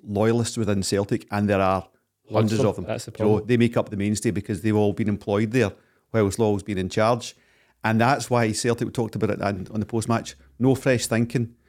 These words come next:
Speaker 1: Don Mackay, for all he's, you know,
Speaker 2: Yeah.
Speaker 1: whatever, he wanted fresh thinking. He wanted the best in class at every level. And all the Celtic departments went,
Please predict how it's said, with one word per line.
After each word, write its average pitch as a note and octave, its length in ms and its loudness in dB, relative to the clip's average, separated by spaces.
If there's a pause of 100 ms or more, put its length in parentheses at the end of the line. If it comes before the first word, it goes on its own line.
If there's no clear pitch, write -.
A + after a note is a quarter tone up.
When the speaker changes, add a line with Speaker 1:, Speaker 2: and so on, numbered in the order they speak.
(160)
Speaker 1:
Don D3+ 180 4
Mackay, C#3 380 2
for B2+ 180 -4
all A#2+ 160 4
he's, B2+ 320 0
you - 60 -8
know, A2 180 2 (100)
Speaker 2:
Yeah. A2+ 180 0
Speaker 1:
whatever, B2+ 320 0 (380)
he A#2 120 2
wanted B2+ 360 2
fresh A2+ 300 0
thinking. A2+ 280 0
He G#2+ 60 2
wanted A#2+ 440 0 (340)
the A2+ 100 -4
best B2 360 0
in A#2+ 80 -2
class A2+ 340 -2
at - 60 -10
every A2+ 180 -4
level. A#2 420 0 (360)
And A2+ 160 0
all C3+ 260 4
the C3 80 2
Celtic A#2+ 300 0
departments A2+ 440 -2
went, G#2+ 260 0